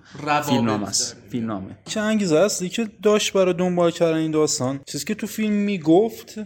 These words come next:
Speaker 3: میگفت تو دیالوگا این بود که این یه زمانی مثلاً داداش دستشو گرفته و کمکش کرده و این مثلاً خواست بره بگه آزاد بکنه داداش رو، بعد دیگه افتاد تو این مسیر که دنبال حقیقت و اینجور چیزا.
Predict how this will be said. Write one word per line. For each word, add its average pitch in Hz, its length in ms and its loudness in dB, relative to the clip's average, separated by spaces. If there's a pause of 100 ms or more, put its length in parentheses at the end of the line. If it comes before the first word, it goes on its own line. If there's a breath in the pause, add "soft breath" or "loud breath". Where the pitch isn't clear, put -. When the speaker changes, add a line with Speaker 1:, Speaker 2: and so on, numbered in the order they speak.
(140)
Speaker 3:
میگفت 131 440 -6
تو - 280 -20
دیالوگا 131 560 -4
این 139 120 -2
بود 185 140 -2
که 208 140 2
این 170 200 0
یه 165 140 2
زمانی 175 440 2
مثلاً 185 420 -2
داداش 175 420 0
دستشو 147 480 2
گرفته 170 440 -6
و 147 120 -4
کمکش 143 500 -8
کرده 147 340 -8
و 135 260 -10
این 139 160 -4
مثلاً 160 440 0
خواست 151 440 -4
بره 143 220 2
بگه 165 420 0 (640)
آزاد 127 440 4
بکنه 214 360 -2
داداش 208 280 0
رو، 196 140 0
بعد 151 300 4
دیگه 175 200 0
افتاد 175 320 0
تو 180 120 -8
این 170 80 -4
مسیر 165 380 -6
که 160 300 -10
دنبال 135 300 -4
حقیقت 135 540 -4
و 135 180 -6
اینجور 113 260 -8
چیزا. 98 280 -10